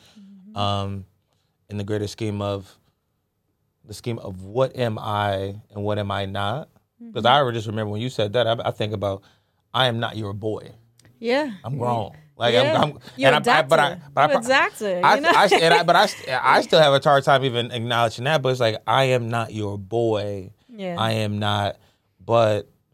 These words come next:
Speaker 2: but also realizing the things that, that are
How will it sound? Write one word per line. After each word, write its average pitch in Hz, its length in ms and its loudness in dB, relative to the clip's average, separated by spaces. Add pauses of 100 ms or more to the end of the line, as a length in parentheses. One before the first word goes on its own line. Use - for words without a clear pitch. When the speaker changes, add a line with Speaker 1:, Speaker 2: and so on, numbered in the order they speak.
(280)
Speaker 2:
but 143 140 0
also 147 240 2
realizing 110 680 2
the 107 120 -6
things 117 580 -2
that, 113 300 0 (1400)
that 117 120 -2
are 107 200 0